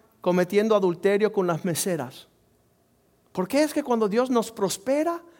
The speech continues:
vamos con los demonios? ¿Por qué cuando Dios nos da una esposa hermosa, vamos con una extranjera?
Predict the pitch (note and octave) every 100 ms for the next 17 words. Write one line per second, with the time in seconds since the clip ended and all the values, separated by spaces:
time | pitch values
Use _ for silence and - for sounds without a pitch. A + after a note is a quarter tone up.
0 | - D#3 G#3 B3+ C#4 - - _ _ _
1 | - G3+ F#3+ G3 F#3+ F#3+ C#3+ A#2 - _
2 | _ _ _ _ _ _ _ _ - G3
3 | C4+ D4 C#4+ B3+ B3+ C4 B3+ A#3+ B3+ B3+
4 | B3 A#3+ A#3+ B3 C4 A#3 C4 D4 D#4+ D4
5 | - - E3 F#3 A3+ B3 - G#3 G#3 A3
6 | A3 G#3 F#3+ F3 E3 F3+ C#3+